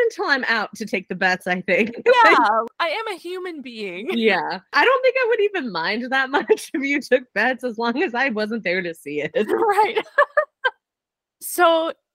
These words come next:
Speaker 2: he did that, which is very impressive and wonderful
Speaker 1: Mm-hmm.
Speaker 2: and a great thing for science. But then he also did things like, his speed was usually a really great thing, but it meant that sometimes he made mistakes,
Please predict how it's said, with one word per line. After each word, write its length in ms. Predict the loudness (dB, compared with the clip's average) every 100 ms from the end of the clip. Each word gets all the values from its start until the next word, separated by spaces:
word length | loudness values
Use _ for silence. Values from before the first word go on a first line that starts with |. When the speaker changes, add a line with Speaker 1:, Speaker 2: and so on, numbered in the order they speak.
| _
Speaker 2:
he 480 | -12 -6 -4 -4 -6
did 300 | -6 -4 0
that, 440 | 2 2 0 -6
which 200 | -8 -8
is 120 | -8 -6
very 240 | -4 -4
impressive 600 | -4 -4 -4 -4 -4 -4 -6
and 160 | -2
wonderful 600 | 0 2 0 0 0 0
Speaker 1:
Mm-hmm. 100 | -2
Speaker 2:
and 80 | -6
a 40 | -4
great 260 | 0 0
thing 160 | -2 -6
for 140 | -6
science. 520 | -4 -4 -4 -6 -12 -14 -4
But 140 | 0
then 160 | 2 2
he 140 | 2 2
also 280 | 2 0
did 240 | -2 -2 -2
things 320 | -4 -4 -2
like, 280 | 0 0 -2 _ _ _ _ _
his 200 | 2 2
speed 320 | 0 -2 0
was 160 | 0 0
usually 300 | -2 -2 0
a 80 | 0
really 260 | 0 -2
great 320 | 0 0 0 -2
thing, 340 | -4 -2 0
but 140 | 2
it 80 | 2
meant 300 | 2 0 2
that 120 | 0
sometimes 440 | 0 -2 0 -4 -2
he 80 | -4
made 180 | -4
mistakes, 760 | -4 -6 -2 0 -2 -4 -10